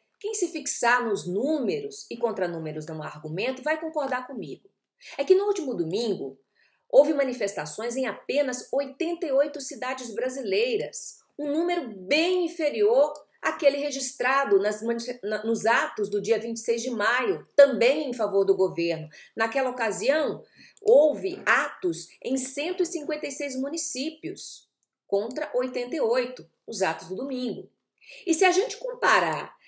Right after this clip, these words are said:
as manifestações governistas do domingo, né, com as manifestações anti-Bolsonaro, que aconteceram no dia quinze de maio, aquelas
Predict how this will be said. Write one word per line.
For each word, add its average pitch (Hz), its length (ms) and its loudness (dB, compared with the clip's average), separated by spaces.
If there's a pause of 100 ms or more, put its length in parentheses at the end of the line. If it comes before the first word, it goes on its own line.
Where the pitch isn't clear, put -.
as 190 160 0
manifestações 285 840 0
governistas 254 840 -2
do 339 160 2
domingo, 196 680 0 (240)
né, 226 300 -6 (220)
com 294 120 2
as 320 160 4
manifestações 302 920 -2 (240)
anti-Bolsonaro, 311 1120 2 (1500)
que 226 80 2
aconteceram 240 500 2
no 247 120 0
dia 254 120 2
quinze 339 380 2
de 247 100 -2
maio, 214 440 2
aquelas 196 360 0